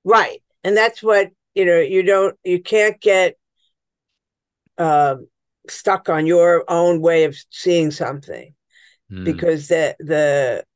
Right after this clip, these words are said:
Speaker 1: collaboration is, will bring something bigger to the project than just your vision. And you have a,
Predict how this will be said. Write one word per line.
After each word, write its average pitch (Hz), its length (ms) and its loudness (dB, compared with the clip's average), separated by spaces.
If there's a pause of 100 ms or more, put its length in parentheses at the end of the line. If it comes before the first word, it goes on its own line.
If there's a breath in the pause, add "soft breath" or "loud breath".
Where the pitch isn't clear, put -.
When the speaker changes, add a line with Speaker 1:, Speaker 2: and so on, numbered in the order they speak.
(120)
Speaker 1:
collaboration 165 1200 0
is, 143 460 -8 (400)
will 180 140 2
bring 196 280 2
something 175 600 -2
bigger 202 460 2 (680)
to 185 160 0
the 165 100 0
project 147 760 -4
than 147 440 -4
just 160 360 -4
your 147 200 -2
vision. 135 540 -14 (280)
And 147 180 -10
you 147 160 -6
have 139 300 -6
a, 139 300 -6